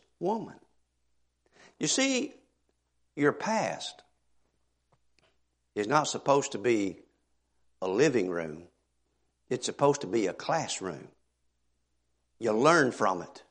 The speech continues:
and then you move on. Mary has a past. You think God knows her past?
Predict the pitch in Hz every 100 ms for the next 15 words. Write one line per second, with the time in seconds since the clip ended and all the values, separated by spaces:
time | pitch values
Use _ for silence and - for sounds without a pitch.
0 | _ _ _ _ _ _ _ _ - 110
1 | 131 110 101 104 92 104 82 - - _
2 | _ _ _ _ _ _ _ - 135 196
3 | 139 120 113 107 - 151 135 - - -
4 | - _ _ _ - 247 370 330 147 156
5 | 127 156 170 165 - 180 226 -